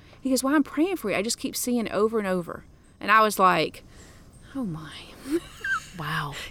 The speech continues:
Speaker 1: Yeah. Like, so God's speaking through other people, you, you know?
Speaker 2: Yeah.
Speaker 1: 'Cause there's times. And so we're sensing it, sensing it, but like, "Lord, what do you want to do with it? How do, how do we get there? What do we want us to do?" And so my husband, the Lord has been really gracious. He gives Chad dreams.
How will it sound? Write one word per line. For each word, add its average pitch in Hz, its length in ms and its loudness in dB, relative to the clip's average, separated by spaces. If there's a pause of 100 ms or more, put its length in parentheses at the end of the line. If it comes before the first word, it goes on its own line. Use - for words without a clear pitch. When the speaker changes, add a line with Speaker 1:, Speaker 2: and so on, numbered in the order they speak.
Speaker 1:
Yeah. 185 420 -8 (640)
Like, 269 160 -2
so 320 200 0
God's 262 320 -2
speaking 226 440 -2
through 175 180 -4
other 175 120 -6
people, - 440 -10 (120)
you, 226 120 0
you 247 180 -2
know? 262 320 0
Speaker 2:
Yeah. 156 300 -2
Speaker 1:
'Cause 233 140 2
there's 240 160 4
times. 220 400 -2
And 208 100 -2
so 226 340 2 (760)
we're 247 80 8
sensing 330 480 8
it, 311 300 6
sensing 262 400 4
it, 240 120 2
but 226 140 2
like, 220 120 4
"Lord, 220 200 6
what 220 100 6
do 226 60 4
you 208 80 2
want 185 140 0
to 170 40 -2
do 160 160 2
with 160 160 -2
it? - 280 -10
How 247 160 0
do, 254 100 6
how 233 120 2
do 247 80 8
we 214 100 6
get 262 300 2
there? 240 240 4
What 220 200 4
do 202 80 4
we 196 80 -2
want 185 220 -2
us - 180 0
to 196 60 -6
do?" 226 380 0
And 190 140 2
so 190 400 2 (720)
my 214 160 2
husband, 277 460 2
the 226 80 -2
Lord 277 180 2
has 254 180 0
been 202 200 0
really 202 180 -2
gracious. 175 420 -4
He 226 80 -8
gives 294 220 -4
Chad 208 280 -6
dreams. 160 680 -4